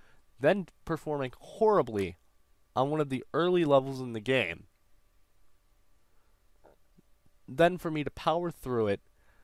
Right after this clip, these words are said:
to get to the very end to at least collect the gem at the end of the road, receive a reward before I end the stream.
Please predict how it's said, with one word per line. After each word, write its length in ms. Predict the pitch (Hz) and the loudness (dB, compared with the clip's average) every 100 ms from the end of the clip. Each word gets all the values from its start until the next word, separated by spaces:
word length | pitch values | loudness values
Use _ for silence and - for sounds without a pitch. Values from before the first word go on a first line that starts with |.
| - - _ - - | -20 -20 _ -20 -12
to 100 | 143 | -4
get 160 | 135 | -4
to 80 | - | -4
the 80 | 117 | -6
very 420 | - 147 175 165 | 2 4 4 2
end 140 | 123 110 | -2 -2
to 140 | 151 | -4
at 100 | - | -4
least 280 | 175 202 - | -4 -8 -6
collect 320 | 175 151 - | 0 0 0
the 100 | 113 | -8
gem 360 | 104 120 131 123 | -4 0 0 -2
at 100 | - | -4
the 140 | 110 | -4
end 120 | 117 | -2
of 60 | 110 | -4
the 80 | 101 | -6
road, 420 | 92 85 82 - - - - - _ | -6 -6 -8 -12 -20 -20 -20 -20 _
receive 300 | 139 - 226 | -12 -6 -4
a 60 | 180 | 0
reward 560 | 147 127 123 127 101 | 0 -2 0 0 0
before 320 | 98 - 117 110 | -4 -4 -2 0
I 100 | 104 | 0
end 160 | 107 | -2
the 40 | 104 | -8
stream. 460 | - 92 87 82 | -12 -10 -10 -12